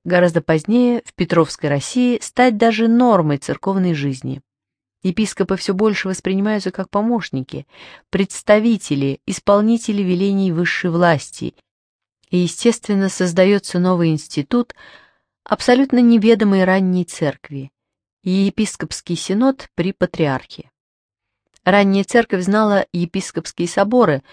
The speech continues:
но смысл собора был в том, что в лице епископов на нем действительно были представлены, принимали участие местные церкви.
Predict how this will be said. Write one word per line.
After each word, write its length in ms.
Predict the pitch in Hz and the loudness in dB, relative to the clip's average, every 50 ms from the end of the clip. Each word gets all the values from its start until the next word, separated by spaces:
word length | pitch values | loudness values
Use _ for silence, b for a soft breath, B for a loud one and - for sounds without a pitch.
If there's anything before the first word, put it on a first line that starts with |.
| B B B B B | B B B B B
но 140 | - 175 180 | -4 -2 -2
смысл 440 | 175 - 208 214 214 - - 202 190 | -2 0 0 0 0 0 -2 -4 -2
собора 420 | - - 190 180 202 208 214 202 | 0 -2 0 0 0 0 0 0
был 200 | 180 190 202 208 | 0 0 -2 -2
в 100 | 196 - | -4 -4
том, 220 | - - 214 214 196 | -2 -2 -2 -2 -2
что 400 | - - - 190 190 190 - - | -4 -4 -2 0 0 0 0 -2
в 60 | - 160 | -2 -4
лице 520 | 170 175 170 - - 190 190 185 180 - | -4 -4 -4 -4 -4 -2 0 0 -2 -2
епископов 680 | - 165 165 - - 233 233 - - 226 226 - 220 - | -4 -6 -6 -4 -4 -6 -6 -6 -8 -8 -6 -6 -6 -4
на 100 | - 190 | -2 -2
нем 240 | 196 208 226 226 214 | 0 0 0 0 0
действительно 520 | 185 196 185 - - 226 220 - 196 196 180 | -2 -4 -6 -6 -6 -6 -4 -2 -2 -2 0
были 180 | 175 190 190 | 0 -2 -2
представлены, 720 | 190 - - 165 160 - - - 202 208 214 208 202 196 190 | -4 -4 -6 -6 -6 -4 -2 0 0 0 0 -2 -2 -2 -4
принимали 440 | - - 165 165 170 170 165 160 151 | -4 -2 -2 0 0 0 0 0 -2
участие 480 | 156 - - 226 226 - - - 185 | -2 -2 -2 -2 -2 -4 -4 -6 -4
местные 420 | 170 175 185 196 196 - - 185 185 | -2 -2 -2 -2 -4 -4 -4 -4 -4
церкви. 640 | 180 - - 214 185 - - - - - - - | -4 -2 0 2 2 2 0 -4 -14 -14 -14 -14